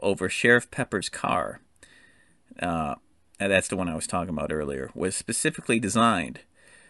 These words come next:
with redistributed weight so it would fly through the air with more stability.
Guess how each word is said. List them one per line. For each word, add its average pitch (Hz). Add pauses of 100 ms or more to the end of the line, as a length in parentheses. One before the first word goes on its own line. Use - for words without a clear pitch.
(180)
with -
redistributed 139
weight 101 (840)
so -
it -
would 90
fly 123
through 120
the 98
air 90 (760)
with -
more 95
stability. 67